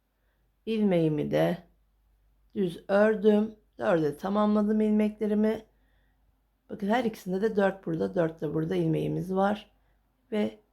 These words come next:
şişimden çıkardım. Bunun tekrarını yapacağız. Bir ilmek düz ördüm. Şişimde beklettim. İkinci ilmek düz ördüm.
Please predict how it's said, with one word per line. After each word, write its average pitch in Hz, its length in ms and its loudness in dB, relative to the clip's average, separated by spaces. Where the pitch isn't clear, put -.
şişimden 202 920 0
çıkardım. 147 580 -6
Bunun 285 220 -2
tekrarını 196 500 4
yapacağız. - 600 -8
Bir 294 140 0
ilmek 196 500 2
düz 156 160 -6
ördüm. 131 380 -4
Şişimde 202 500 -4
beklettim. 151 560 -4
İkinci 202 460 0
ilmek 135 400 -2
düz 180 160 -6
ördüm. 185 580 0